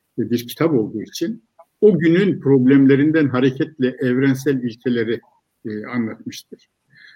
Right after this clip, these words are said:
E, ayrıca, e, Kur'an-ı Kerim'in, e, insanlara bir, e,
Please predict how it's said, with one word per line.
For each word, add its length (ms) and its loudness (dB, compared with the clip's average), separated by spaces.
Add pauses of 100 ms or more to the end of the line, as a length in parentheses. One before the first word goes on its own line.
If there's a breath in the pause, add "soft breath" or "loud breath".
(140)
E, 200 6
ayrıca, 540 4
e, 500 -2
Kur'an-ı 360 0
Kerim'in, 560 2
e, 80 0 (920)
insanlara 560 0
bir, 460 -6
e, 260 -6